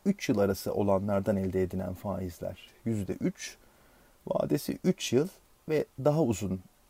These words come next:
olanlardan elde edilen faizler yüzde sıfır oranında stopaja tabi. Peki bu stopaj sonuçta ne oluyor? Beyanname verdiyseniz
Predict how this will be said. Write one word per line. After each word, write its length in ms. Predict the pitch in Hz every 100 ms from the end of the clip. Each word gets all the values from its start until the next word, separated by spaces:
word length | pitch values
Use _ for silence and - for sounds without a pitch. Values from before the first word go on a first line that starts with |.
| -
olanlardan 560 | 101 95 98 95 101
elde 240 | 95 92 98
edilen 300 | 90 - -
faizler 760 | - 113 104 - - 226 - -
yüzde 240 | 156 156
sıfır 280 | - 113 98
oranında 440 | 101 95 90 90
stopaja 460 | 90 - - 87 90
tabi. 300 | - - - _ _ _ - - - _ _ - - - _
Peki 220 | 208 196
bu 80 | 190
stopaj 420 | - 185 190 196
sonuçta 500 | - 180 175 - 190
ne 220 | 170 165
oluyor? 420 | 151 98 - 147 220 _ _ _ _ _ _ _ _ -
Beyanname 500 | 190 185 185 202 202
verdiyseniz 840 | 180 175 175 185 208 180 - -